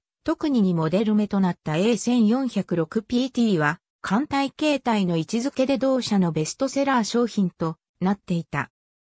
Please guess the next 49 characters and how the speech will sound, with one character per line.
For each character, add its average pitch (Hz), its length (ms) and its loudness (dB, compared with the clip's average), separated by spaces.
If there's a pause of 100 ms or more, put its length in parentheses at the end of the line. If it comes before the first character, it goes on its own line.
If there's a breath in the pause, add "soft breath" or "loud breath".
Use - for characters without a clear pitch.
(180)
三 277 400 0
モ 240 140 0
デ 285 120 2
ル 302 100 0
目 311 120 2
の 277 140 0
エ 240 60 2
ー 247 120 2
千 302 260 0
四 262 180 0
百 202 280 -2
七 190 260 2
ピ 240 220 0
ー 220 40 -4
テ - 160 -4
ィ 196 120 0
ー - 20 2
は 160 160 0
前 196 200 0
述 311 260 -4
の 269 140 -2
エ 311 160 2
ー 285 40 -4
千 311 340 -2
四 277 220 0
百 202 280 -2
六 170 280 -2
ピ 247 220 -2
ー 254 60 -10
テ 269 100 -4
ィ 247 60 0
ー 185 100 2
を 151 40 -2
ベ 202 180 0
ー - 20 -2
ス 170 160 -6
に 139 100 -4
背 151 260 -4
面 208 280 4
に 165 180 -2
骨 160 300 -6
伝 254 220 0
導 240 240 2
ス - 180 -8
ピ 240 200 0
ー - 120 -2
カ 165 240 0
ー - 20 -2
を 147 160 -2